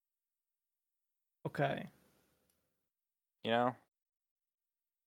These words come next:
Speaker 2: 'Cause I don't wanna actually buy something.
Speaker 1: Yeah, I got you. Um, yeah, I don't know, maybe.
Speaker 2: Hmm.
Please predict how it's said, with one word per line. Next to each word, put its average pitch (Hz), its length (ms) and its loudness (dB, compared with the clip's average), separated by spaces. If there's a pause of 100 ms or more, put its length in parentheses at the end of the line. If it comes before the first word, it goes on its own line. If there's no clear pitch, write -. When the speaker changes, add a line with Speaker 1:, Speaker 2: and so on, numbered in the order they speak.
(800)
Speaker 2:
'Cause - 120 -4
I - 20 12
don't 147 120 10
wanna 120 140 8
actually 107 300 4 (100)
buy 90 280 12
something. - 540 -8 (720)
Speaker 1:
Yeah, 147 360 2
I 160 100 -2
got - 380 -4
you. - 100 -10 (2000)
Um, 185 840 6
yeah, 214 240 4
I 226 80 6
don't 254 140 2
know, 226 160 6
maybe. 170 400 4 (1500)
Speaker 2:
Hmm. 104 60 -14